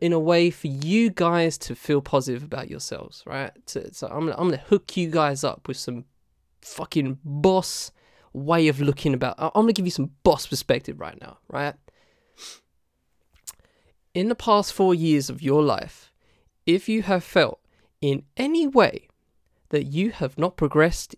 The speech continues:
in whatever you're doing, whether it's just life in general, where you, if you feel like you just have done fuck all to your, to, with your life,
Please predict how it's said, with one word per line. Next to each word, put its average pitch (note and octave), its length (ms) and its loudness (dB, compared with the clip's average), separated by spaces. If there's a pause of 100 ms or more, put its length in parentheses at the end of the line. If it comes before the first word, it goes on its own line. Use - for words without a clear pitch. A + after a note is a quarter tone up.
in C#3+ 200 -4
whatever F3+ 300 -2
you're F#3 180 2
doing, F3 560 2
whether - 200 -8
it's - 120 -12
just - 240 -14
life E3 320 2
in D#3+ 120 0
general, E3+ 440 2
where D#3 100 0
you, C3+ 240 -6
if B3 200 -4
you D#4 120 -4
feel E3+ 500 2
like E3 380 0
you E3+ 120 -4
just - 260 -4 (160)
have - 280 -2
done C3+ 240 -4 (260)
fuck - 340 0
all E3 340 4 (420)
to - 160 -4
your, C#3+ 360 0
to, - 200 -4
with D3+ 220 -2
your D3+ 140 6
life, C3+ 560 2